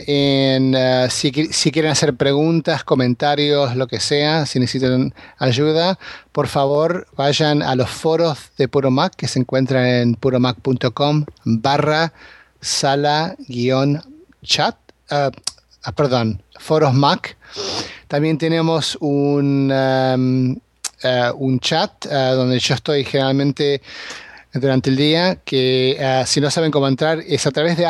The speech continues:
iChat, pero si no saben cómo entrar, vayan a puro mac punto com y van a ver que en la barra superior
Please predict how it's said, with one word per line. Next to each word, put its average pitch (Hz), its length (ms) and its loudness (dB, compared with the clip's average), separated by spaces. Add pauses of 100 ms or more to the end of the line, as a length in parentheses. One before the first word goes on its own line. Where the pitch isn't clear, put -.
iChat, 151 280 -2
pero 131 140 -4
si - 100 -4
no 147 100 2
saben 151 200 0
cómo 143 180 0
entrar, 151 300 0
vayan 135 340 0
a 127 60 -2
puro 131 160 0
mac 131 160 0
punto 127 320 -2
com 143 320 0
y 135 80 2
van 123 160 2
a 123 40 2
ver 123 220 0
que - 120 -4
en 120 80 2
la 117 100 2
barra 127 260 -2
superior 143 600 0